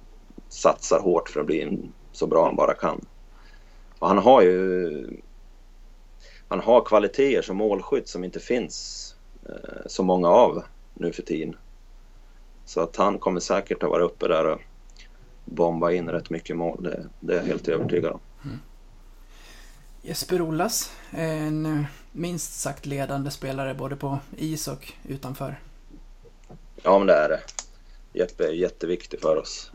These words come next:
Speaker 1: Eh, både för oss ledare och även för gruppen. Eh, otroligt, eh, ödmjuk kille och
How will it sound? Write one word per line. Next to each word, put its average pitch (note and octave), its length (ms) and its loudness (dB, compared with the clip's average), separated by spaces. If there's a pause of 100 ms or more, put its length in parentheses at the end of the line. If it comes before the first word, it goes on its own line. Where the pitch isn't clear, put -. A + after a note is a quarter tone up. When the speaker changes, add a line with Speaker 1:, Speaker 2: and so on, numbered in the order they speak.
Speaker 1:
Eh, - 300 -10
både E2+ 260 6
för E2 120 2
oss - 180 0
ledare E2+ 440 6
och D#2 60 6
även D#2 160 0
för - 120 -8
gruppen. F2 560 -2 (260)
Eh, - 340 -12 (480)
otroligt, F2+ 760 4
eh, - 1500 0
ödmjuk F2 420 4
kille F2+ 440 6
och E2 280 2